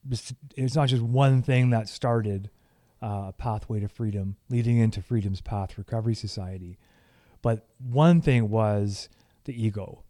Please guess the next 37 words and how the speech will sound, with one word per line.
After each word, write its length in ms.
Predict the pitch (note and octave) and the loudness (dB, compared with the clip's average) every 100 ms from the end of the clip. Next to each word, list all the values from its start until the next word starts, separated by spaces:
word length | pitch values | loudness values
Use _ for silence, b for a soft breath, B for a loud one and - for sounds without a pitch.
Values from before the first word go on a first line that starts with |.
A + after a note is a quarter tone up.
| _ _ _ _ | _ _ _ _
right? 320 | G2+ G#2 A#2+ | -8 -8 -6
So 380 | - B2 A2+ G#2+ b b | -2 0 0 -4 b b
we 100 | B2 | 0
would 140 | A#2+ A2+ | 0 4
go 200 | D3 D#3 | 8 8
ar-, 160 | C#3+ | 6
I'd 180 | C3+ B2 | 4 2
go 140 | C#3+ | 6
around 320 | D#3+ C3 C3 B2 | 6 6 2 0
to, 240 | A2+ G2+ - | -2 -6 -8
to 100 | - | -6
meetings 640 | G#2+ B2+ G#2+ F2+ A2 B2 b b b b | 0 2 0 -2 -8 -12 b b b b
and 460 | A2 A2 A2+ A2+ A2 b b | -6 -2 0 -2 -4 b b
hear 580 | _ - C3+ C3 B2+ B2+ - | _ 0 2 4 2 -2 0
all 260 | C3+ E3+ | 4 6
these 220 | F3+ E3 | 6 2
different 440 | C3 D3+ D3+ C#3 B2+ - | 2 0 0 -2 -2 -4
descriptions 720 | A#2+ - C#3 C3 - B2+ A2+ | -6 0 0 2 2 2 2
of 120 | A2 | 2
the 220 | A2 A2+ | 0 0
ego, 420 | F#3 D3 G#2 F2+ - b b | 0 2 -2 -4 -12 b b
and 280 | B2+ B2 A#2 | -2 0 2
very 260 | B2+ C#3 | 2 2
few 260 | B2+ C#3+ C3 | 2 2 4
of 100 | B2 | 4
them 140 | A2 | 2
were 140 | G#2 F#2 | -2 -4
accurate. 640 | G2+ G2 - F2+ E2 - - _ | -8 -10 -10 -14 -14 -20 -20 _
Like, 140 | A#2 A2 | -4 0
very 240 | C3 D3 | 4 4
few 220 | C#3 C#3 C3+ | 4 4 2
of 140 | A#2+ | 2
the 80 | B2+ | 2
way 180 | C#3+ B2+ | 4 4
Freud 340 | - C#3 B2+ | 2 4 4
intended, 580 | G#2+ G#2+ A2 F#2 E2+ - _ - | 2 -2 -2 -4 -10 -18 _ -12
right? 320 | G2 F3 | -6 -6